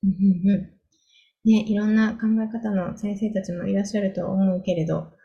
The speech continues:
そうですね。どっちの方が多かったりするのかな？うん。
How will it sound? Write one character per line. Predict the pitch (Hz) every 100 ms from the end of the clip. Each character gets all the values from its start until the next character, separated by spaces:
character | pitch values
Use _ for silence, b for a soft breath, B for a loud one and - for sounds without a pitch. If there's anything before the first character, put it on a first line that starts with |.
| b b _ _
そ | - 190
う |
で | 160
す | 180
ね。 | - - - _ _ -
ど | 262
っ |
ち | 254
の | 196
方 | 190 175
が | 185
多 | 196
か | 196 175
っ |
た | 185
り | 170
す | 196
る | 202
の | 190
か | 170
な？ | 175 180
う | 180 190 -
ん。 | 196 196